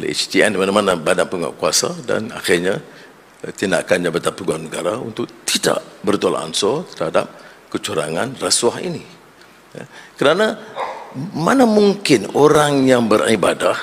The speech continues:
beramal, bicara tentang Islam, tetapi masih mempertahankan amalan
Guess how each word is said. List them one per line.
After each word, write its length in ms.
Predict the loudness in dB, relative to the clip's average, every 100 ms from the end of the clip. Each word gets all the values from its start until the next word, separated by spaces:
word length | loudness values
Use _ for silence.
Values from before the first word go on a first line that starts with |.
| -8 -20 -20 -20 -20 -2
beramal, 800 | 0 2 2 2 0 0 -2 -8 -20 -6 0
bicara 320 | 2 4 2
tentang 400 | 0 -2 -4 -2
Islam, 400 | -4 -2 -2 -4 -10 -20 -12
tetapi 480 | -4 0 0 -2 -6 -8 -18 -20 -20 -20 -20 -20 -20 -4 2
masih 480 | 4 4 4 4 2 -4 -10 -2
mempertahankan 960 | -2 -2 0 0 0 -2 -2 -2 -4 -14 -20 -20 -20 -20 -20 -20 -20 -20 -20 -20 -16
amalan 640 | 0 0 2 0 0 -2